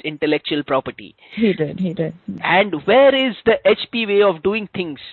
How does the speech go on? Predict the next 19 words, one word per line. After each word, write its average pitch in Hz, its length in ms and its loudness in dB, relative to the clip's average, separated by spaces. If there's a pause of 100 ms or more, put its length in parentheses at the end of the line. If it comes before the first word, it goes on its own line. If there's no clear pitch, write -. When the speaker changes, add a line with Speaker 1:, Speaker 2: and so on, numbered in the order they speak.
(120)
Speaker 1:
in 151 160 -10
this 147 120 -6 (100)
case, 131 160 -2
Speaker 2:
Hmm. 196 140 -8
Speaker 1:
he 175 160 -16
says. - 200 -10 (200)
Speaker 2:
Hmm. 165 200 -2 (160)
So, 285 80 -4
but 277 140 -2
the 302 80 -4
thing 320 180 -6
is, 440 220 0
uh, 240 380 -2 (120)
uh, 196 300 -2
you 226 120 -4
know, 427 160 -6
this, 330 120 -6 (100)
this 277 220 -4
fight 247 340 0